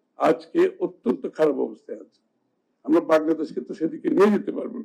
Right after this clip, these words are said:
না। আগে জনগণের অধিকার প্রতিষ্ঠিত করি নির্বাচনের মাধ্যমে, নির্বাচন ডেমোক্রেটিক অর্ডার দেশে ফিরিয়ে আনি, যেটার অনুপস্থিতিতে আজকে বাংলাদেশ এই, এই, এই অবস্থায় দূর, খারাপ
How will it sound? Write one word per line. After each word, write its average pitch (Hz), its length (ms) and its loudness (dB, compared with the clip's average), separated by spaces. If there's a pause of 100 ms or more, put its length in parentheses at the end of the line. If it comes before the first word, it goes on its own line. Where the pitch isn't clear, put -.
না। - 80 -16 (600)
আগে 147 340 6 (720)
জনগণের 165 680 6
অধিকার 185 400 0
প্রতিষ্ঠিত - 500 -6
করি 208 220 -2 (120)
নির্বাচনের 180 580 4
মাধ্যমে, 214 380 0 (1500)
নির্বাচন 175 560 4 (300)
ডেমোক্রেটিক 185 580 2 (180)
অর্ডার 190 240 8 (120)
দেশে 202 180 4 (100)
ফিরিয়ে 196 320 4
আনি, 196 160 0 (1600)
যেটার 175 260 4 (100)
অনুপস্থিতিতে 190 720 0 (100)
আজকে - 200 -4
বাংলাদেশ 160 520 0
এই, - 160 0 (220)
এই, 165 80 4 (280)
এই 165 160 6
অবস্থায় 165 360 0 (100)
দূর, 151 120 0 (460)
খারাপ 156 200 6